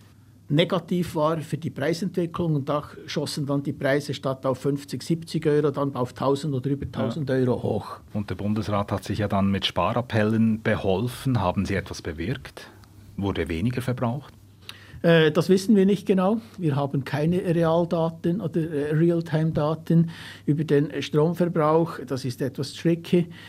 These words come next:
Speaker 1: weil die Digitalisierung ist nicht genügend fortgeschritten.
Speaker 2: Mhm.
Speaker 1: Sei es auf der, äh, Stromverbraucherseite, Netzseite, aber auch auf der Gasseite, dass man das in Realtime sagen kann.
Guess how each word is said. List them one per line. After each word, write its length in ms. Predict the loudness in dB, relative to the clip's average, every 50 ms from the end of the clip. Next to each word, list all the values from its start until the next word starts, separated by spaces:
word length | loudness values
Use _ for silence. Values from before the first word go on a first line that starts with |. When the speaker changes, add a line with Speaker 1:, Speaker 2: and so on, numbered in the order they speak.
| -18 -12 -8
Speaker 1:
weil 640 | -6 -4 -2 0 0 0 0 0 -2 -2 -4 -4
die 140 | -4 -2 -2
Digitalisierung 760 | -2 -2 -2 -2 0 0 0 0 0 0 0 2 2 2 0
ist 140 | -2 -2 -4
nicht 160 | -6 -4 -4
genügend 340 | -4 -4 -4 -4 -6 -8 -8
fortgeschritten. 760 | -6 -8 -6 -4 -4 -4 -2 -2 -2 -4 -4 -4 -2 -2 -2
Speaker 2:
Mhm. 280 | -2 -4 -8 -10 -10 -10 -10 -12 -12 -14
Speaker 1:
Sei 320 | -4 0 2 4 4 4
es 160 | 4 2 2 2
auf 240 | 2 2 0 -2
der, 380 | -4 -2 -2 -2 0 0 0 0
äh, 40 | -2
Stromverbraucherseite, 1600 | -4 -2 0 2 2 2 2 0 0 -2 0 0 0 2 2 2 2 0 -2 -4 -2 0 0 2 0 0 -2 -2 0 0 0 0 0
Netzseite, 640 | 0 -2 -2 -2 -6 -4 -2 0 0 0 0 -2 -4
aber 200 | -2 -2 -2 -4
auch 120 | -2 -4
auf 160 | -4 -6 -6
der 120 | -8 -10 -8
Gasseite, 760 | -6 -4 -4 -4 -6 -6 -6 -4 -4 -4 -4 -4 -4 -4 -4 -4 -8 -12 -16 -20 -20 -20 -20 -20 -20 -20 -20 -6
dass 180 | -4 -4 0 0
man 120 | 2 2
das 180 | 2 0 -4 -4 0
in 200 | 2 4 4 4 2 2
Realtime 520 | 2 2 2 2 0 -2 -2 -2 -2 -4
sagen 340 | -4 -6 -6 -6 -6 -6 -6
kann. 300 | -4 -2 -2 -2 -2